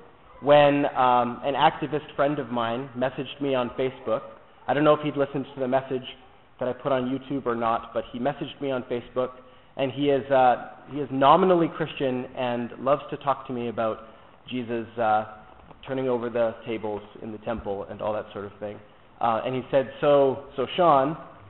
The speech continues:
are you ready to live a life of martyrdom?" And I told him, "No."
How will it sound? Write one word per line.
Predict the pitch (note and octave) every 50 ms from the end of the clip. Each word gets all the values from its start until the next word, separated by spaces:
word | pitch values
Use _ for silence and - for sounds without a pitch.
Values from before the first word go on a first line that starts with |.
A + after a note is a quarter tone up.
| - - - - - -
are | - C#3 C#3+ C3+
you | C3 C#3 D#3 E3 F3 F3 E3
ready | C#3 D3 D3 D3+ D3+ D3
to | D3 D3
live | C3 C3 C#3 C3+ B2+
a |
life | C3 A#2+ B2+ C3 A#2+ -
of | B2 A2
martyrdom?" | A2+ A2+ A#2 A2+ G#2+ G#2 G2 G2 F#2+ F#2+ F#2+ - - - - - - - - - - - - - - -
And | - A#2+ C3
I | D3
told | D3 - D3+ C#3+ C3
him, | B2+ C#3 C3 A#2+ A2 G#2 G2+ - - -
"No." | - G#2 A2 A#2 C#3 C3 A#2 F#2+ F2